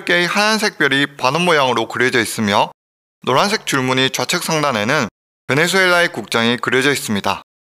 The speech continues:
노란색은 나라의 풍부함을, 파란색은 하늘과 바다를, 빨간색은 독립을 위해 흘린 피를 상징하며 여덟 개의 별은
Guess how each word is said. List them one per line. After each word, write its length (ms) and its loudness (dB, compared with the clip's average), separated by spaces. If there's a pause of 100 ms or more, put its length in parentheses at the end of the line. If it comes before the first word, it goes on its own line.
(160)
노란색은 480 2
나라의 400 2
풍부함을, 680 2 (240)
파란색은 540 0 (180)
하늘과 400 2
바다를, 480 0 (400)
빨간색은 600 0 (160)
독립을 480 2
위해 160 2
흘린 340 0
피를 260 0
상징하며 680 0 (500)
여덟 220 2
개의 260 2
별은 340 0